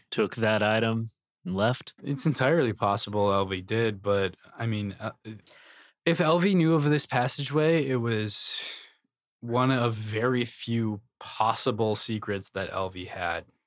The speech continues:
Speaker 2: in total, because Alvi became an apprentice here basically at the same time as I came into consciousness.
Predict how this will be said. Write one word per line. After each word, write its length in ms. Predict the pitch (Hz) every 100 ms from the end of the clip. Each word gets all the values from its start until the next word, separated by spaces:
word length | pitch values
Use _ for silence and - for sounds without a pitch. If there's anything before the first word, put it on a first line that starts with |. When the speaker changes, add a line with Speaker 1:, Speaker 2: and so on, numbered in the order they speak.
| _ _
Speaker 2:
in 160 | 95 92
total, 400 | - 92 80 92
because 720 | 92 90 92 87 90 - - - _
Alvi 380 | 113 120 127 123
became 760 | 120 117 120 113 110 107 107 98 _ _ _
an 80 | 104
apprentice 560 | 95 - 127 120 101
here 480 | - 107 101 101 101 _ _ _ _ - 117
basically 480 | 117 123 - 131 120
at 100 | 110
the 60 | 101
same 240 | - 107
time 240 | 101 101 98
as 120 | 95
I 180 | 92 95
came 520 | - 92 92 90 95 _ _ _
into 260 | 107 101 101
consciousness. 720 | 104 101 101 85 78 85 -